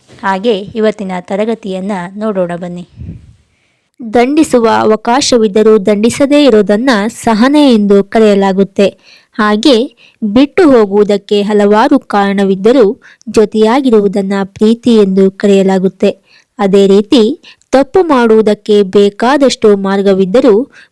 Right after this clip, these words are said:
ಮಾಡದೇ ಇರುವುದಕ್ಕೆ ಸಂಸ್ಕಾರ ಮತ್ತು ವ್ಯಕ್ತಿತ್ವ ಎಂದು ಕರೆಯಲಾಗುತ್ತೆ. ಈ ಸಾಲುಗಳ ಮಹತ್ವವನ್ನ ನಿಮ್ಮ ಜೀವನದಲ್ಲಿಯೂ ಅಳವಡಿಸಿಕೊಂಡು ಬದುಕಿ ಎಂದು ಹೇಳುತ್ತಾ ಇವತ್ತಿನ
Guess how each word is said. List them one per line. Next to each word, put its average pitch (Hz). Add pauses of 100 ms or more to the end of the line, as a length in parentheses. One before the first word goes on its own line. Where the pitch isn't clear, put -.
ಮಾಡದೇ 226
ಇರುವುದಕ್ಕೆ 202
ಸಂಸ್ಕಾರ 220
ಮತ್ತು 190
ವ್ಯಕ್ತಿತ್ವ 220 (100)
ಎಂದು 196
ಕರೆಯಲಾಗುತ್ತೆ. 190 (200)
ಈ 233
ಸಾಲುಗಳ 226 (100)
ಮಹತ್ವವನ್ನ 202 (160)
ನಿಮ್ಮ 233
ಜೀವನದಲ್ಲಿಯೂ 202
ಅಳವಡಿಸಿಕೊಂಡು 208
ಬದುಕಿ 208
ಎಂದು 196
ಹೇಳುತ್ತಾ 202
ಇವತ್ತಿನ 202